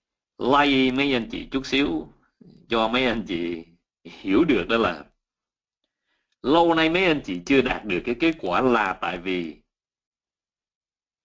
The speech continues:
có quá nhiều cái yếu tố của con người nó dính vào cái việc của mình làm, anh chị. À, và rõ ràng, anh chị ha, mình đang, mình đang kinh doanh về con người mà. Mình không phải là, à, we are not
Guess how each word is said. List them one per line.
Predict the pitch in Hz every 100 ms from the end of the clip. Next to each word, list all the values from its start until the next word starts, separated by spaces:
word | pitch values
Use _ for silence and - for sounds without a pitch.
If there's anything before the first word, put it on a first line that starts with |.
| -
có | 214 214
quá | 302 320
nhiều | 262 139 113 95
cái | 90 -
yếu | 226 226
tố | 208 233
của | 247 254 -
con | 214 196 175 156
người | 147 143 120 101 90
nó | 117
dính | 160 233 330
vào | -
cái | 135
việc | 110 90
của | 107
mình | 120
làm, | 95 87 82
anh | 95
chị. | 78 - -
À, | 202 170
và |
rõ | 160 139
ràng, | 214 170
anh | 185 123
chị | 123
ha, | 175
mình | 143 131
đang, | 160 160 139
mình | 131
đang | 151 147
kinh | 160
doanh | 156 151 127
về | 117
con | 147 143
người | 120 107
mà. | 95 - _ _ _ _ _ _ _ _ _ _ _
Mình | - 123
không | 120 151
phải | 135
là, | 160 117 104 - _ _ _
à, | - 110
we | 104 117 135 180
are | 170 160
not | 180 233